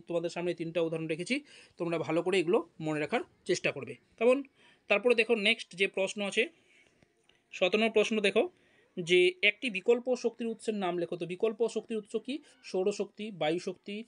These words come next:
জোয়ার ভাটা শক্তি, এগুলো সমস্ত হচ্ছে গিয়ে বিকল্প শক্তির উৎস।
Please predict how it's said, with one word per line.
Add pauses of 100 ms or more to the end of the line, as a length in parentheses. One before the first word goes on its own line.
(260)
জোয়ার
ভাটা
শক্তি,
এগুলো
সমস্ত
হচ্ছে
গিয়ে
বিকল্প
শক্তির (300)
উৎস।